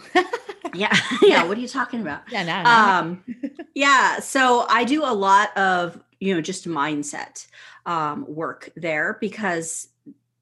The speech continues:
Speaker 2: that is a key piece. If you're going to be successful in selling, you have to overcome a lot of the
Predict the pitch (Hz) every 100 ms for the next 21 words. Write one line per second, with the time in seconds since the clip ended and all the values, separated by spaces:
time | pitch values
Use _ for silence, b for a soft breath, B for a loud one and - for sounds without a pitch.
0 | _ - 196 247 240 254 - 185 - -
1 | - - 240 226 226 202 - - - 190
2 | 190 196 240 285 254 - 202 175 - -
3 | 170 156 208 208 208 208 b b b b
4 | b 196 - 202 190 - - 180 170 165
5 | - 165 156 160 165 165 160 160 160 160
6 | 156 151